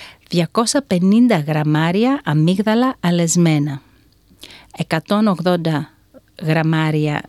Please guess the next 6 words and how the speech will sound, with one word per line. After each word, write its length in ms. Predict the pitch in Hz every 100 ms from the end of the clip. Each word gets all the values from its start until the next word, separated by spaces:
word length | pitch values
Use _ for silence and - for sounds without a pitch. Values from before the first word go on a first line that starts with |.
| -
ζάχαρη 800 | 147 156 160 - 170 190 285 381 _
ψηλή, 520 | - - 147 151 233 -
caster 320 | 165 156 - -
sugar, 280 | - 180 240 294 _ _ _ _ - - _ _
τρία 300 | 214 247 202
ασπράδια, 680 | 156 - 156 160 185 240